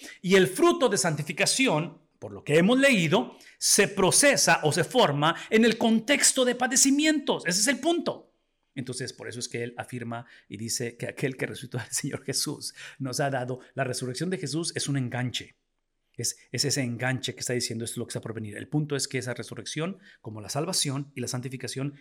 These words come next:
es la obra del pretzel, es la obra del Dios Trino, Padre, Hijo, Espíritu Santo. Somos salvos por la Trinidad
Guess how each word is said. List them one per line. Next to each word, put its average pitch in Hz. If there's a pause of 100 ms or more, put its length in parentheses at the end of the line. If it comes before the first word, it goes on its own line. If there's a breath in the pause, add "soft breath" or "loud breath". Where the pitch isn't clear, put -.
es 113
la 107
obra 113
del 104
pretzel, - (220 soft breath)
es 120
la 117
obra 120
del 104
Dios 117
Trino, 92
Padre, 131
Hijo, 123
Espíritu 120
Santo. - (180 loud breath)
Somos 131
salvos 151
por 147
la 139
Trinidad 131